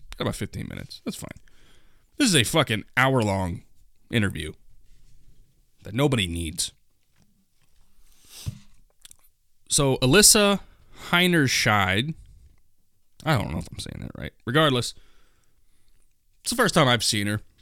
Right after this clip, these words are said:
Um, she's the first, first female V P of Bud Light. I don't know if that means anything to anybody. It doesn't to me. But hey, congratulations. Um, she just looks abysmal. Let's just get that out of the way.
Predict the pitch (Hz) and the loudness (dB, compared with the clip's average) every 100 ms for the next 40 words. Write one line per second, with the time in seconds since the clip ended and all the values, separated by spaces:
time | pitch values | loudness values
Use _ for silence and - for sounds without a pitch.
0 | - - 110 113 113 110 113 123 170 - | -14 -6 -4 -2 -2 -4 -2 2 2 2
1 | - - - 180 - - - - 180 156 | -2 0 2 2 0 -6 -14 -4 2 4
2 | 139 110 117 98 113 98 90 87 76 73 | 4 2 0 2 0 0 -2 -4 -6 -8
3 | - _ _ _ _ _ _ _ _ _ | -12 _ _ _ _ _ _ _ _ _
4 | - - - 104 110 107 98 92 104 123 | -20 -14 -6 -2 0 -2 -4 -4 0 0
5 | 110 110 113 110 117 107 113 135 107 113 | 0 0 0 2 2 2 0 -2 -2 -6
6 | - 62 98 131 - 113 123 113 - _ | -8 -4 -4 -4 -8 -6 -4 -4 -8 _
7 | _ _ _ _ _ _ - 113 107 98 | _ _ _ _ _ _ -8 0 0 0
8 | 98 90 - - - _ _ _ _ _ | -2 -4 -6 -16 -20 _ _ _ _ _
9 | _ _ _ - 117 113 117 110 - _ | _ _ _ -6 -4 -2 -4 -6 -10 _
10 | _ _ _ _ - - 165 127 330 - | _ _ _ _ -14 -4 -2 2 2 2
11 | 107 123 - 87 - - - - 78 - | 4 2 2 -4 -6 -8 -8 -10 -12 -16
12 | _ _ _ _ _ _ _ _ - 170 | _ _ _ _ _ _ _ _ -4 -2
13 | - 185 - 131 - 101 101 95 92 92 | 2 0 2 0 2 0 0 -4 -6 -6
14 | 92 95 | -6 -8